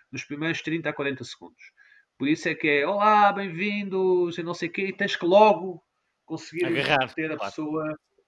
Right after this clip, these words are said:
Speaker 1: Exatamente. Porque se não for, a pessoa agarra no canal e no, no comando, desculpa, e muda de canal logo, na hora. Não vai estar ali cinco minutos à espera a ver o que é aquilo.
Speaker 2: Isso, por acaso, vai, ia ligar à, à minha outra questão, que é o,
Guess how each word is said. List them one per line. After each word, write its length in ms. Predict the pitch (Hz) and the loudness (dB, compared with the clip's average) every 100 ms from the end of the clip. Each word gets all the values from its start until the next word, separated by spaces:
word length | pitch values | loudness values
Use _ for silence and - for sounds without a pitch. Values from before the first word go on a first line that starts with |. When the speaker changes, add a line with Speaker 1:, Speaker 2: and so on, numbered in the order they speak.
| _ | _
Speaker 1:
Exatamente. 560 | 131 113 120 110 87 85 - - | -6 -4 -4 -6 -12 -16 -20 -20
Porque 220 | - 101 - - | -20 -20 -14 -12
se 100 | 208 | -10
não 180 | 240 233 | -10 -12
for, 420 | - 277 311 339 | -12 -6 -6 -4
a 80 | 339 | -8
pessoa 420 | - 330 349 339 | -8 -2 0 0
agarra 300 | 311 294 302 | 0 -2 -4
no 120 | 302 | -4
canal 520 | - 285 302 311 330 | -2 0 0 0 0
e 220 | 330 311 | -2 -4
no, 260 | 285 269 262 | -4 -6 -6
no 140 | 247 - _ | -8 -12 _
comando, 360 | 247 226 254 262 | -4 -2 -2 -4
desculpa, 380 | - 277 302 | -12 -12 -8
e 40 | 285 | -6
muda 180 | 285 277 | -6 -8
de 80 | |
canal 240 | - 165 165 | -8 -4 -2
logo, 260 | 220 240 214 | 0 0 -2
na 100 | 135 | -2
hora. 340 | 135 165 101 | 0 0 -6
Não 180 | 87 95 | -12 -4
vai 120 | 117 | -2
estar 180 | 120 135 | 2 2
ali 220 | 151 165 | 2 0
cinco 240 | 180 196 190 | -8 -10 -10
minutos 340 | 208 214 185 | -10 -10 -8
à 80 | 208 | -6
espera 300 | - 220 220 | -6 -2 -2
a 20 | |
ver 100 | 214 | -2
o 80 | 220 | -6
que 80 | - | -4
é 80 | 240 | -6
aquilo. 240 | 233 - - _ _ _ _ _ _ _ _ _ _ _ _ - - _ | -6 -18 -18 _ _ _ _ _ _ _ _ _ _ _ _ -20 -20 _
Speaker 2:
Isso, 280 | 160 147 135 | -10 -8 -6
por 80 | 139 | -2
acaso, 180 | 147 165 | 0 0
vai, 340 | 175 151 147 | 0 0 -4
ia 160 | 147 143 | -4 -4
ligar 280 | 143 135 156 | -2 0 0
à, 200 | 156 147 | 0 -4
à 40 | |
minha 180 | 147 147 | -6 -6
outra 240 | 151 151 | -6 -6
questão, 380 | 151 - 151 139 | -8 -4 -4 -4
que 160 | - 131 | -6 -2
é 220 | 120 113 | 0 0
o, 1000 | - 127 123 120 120 117 120 117 113 | -4 -8 -6 -6 -8 -10 -12 -14 -16